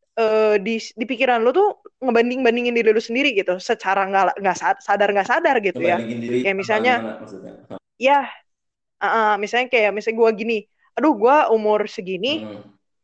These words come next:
Speaker 1: ya gua punya temen gue S M A,
Speaker 2: Udah nih.
Speaker 1: eh, udah married, anak dua,"
Speaker 2: Hmm.
Speaker 1: gitu. Sekarang gua sendiri masih, masih single gitu, maksudnya,
Speaker 2: Hmm.
Speaker 1: eh, ya gua kalau ngebandingin terus kayak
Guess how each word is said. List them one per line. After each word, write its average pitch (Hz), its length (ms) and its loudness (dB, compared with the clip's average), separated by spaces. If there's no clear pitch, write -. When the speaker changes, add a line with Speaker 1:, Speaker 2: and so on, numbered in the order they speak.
Speaker 1:
ya 202 180 2
gua 220 180 4
punya 254 220 -2
temen 202 400 -4
gue 214 140 4
S 247 140 0
M 196 160 -4
A, 269 220 0
Speaker 2:
Udah 110 180 -14
nih. 107 140 -10
Speaker 1:
eh, 214 220 4
udah 214 200 4
married, 285 360 0
anak 262 240 -2
dua," 240 340 4
Speaker 2:
Hmm. 196 80 -20
Speaker 1:
gitu. 190 240 -6
Sekarang 311 540 -2
gua 214 260 2
sendiri 214 300 -2
masih, 277 500 -4
masih 208 240 -4
single 226 400 2
gitu, 196 200 -2
maksudnya, 196 440 -8
Speaker 2:
Hmm. - 160 -20
Speaker 1:
eh, 190 340 0
ya 214 120 6
gua 202 240 -4
kalau 440 160 6
ngebandingin 196 600 -2
terus 262 340 0
kayak 220 180 2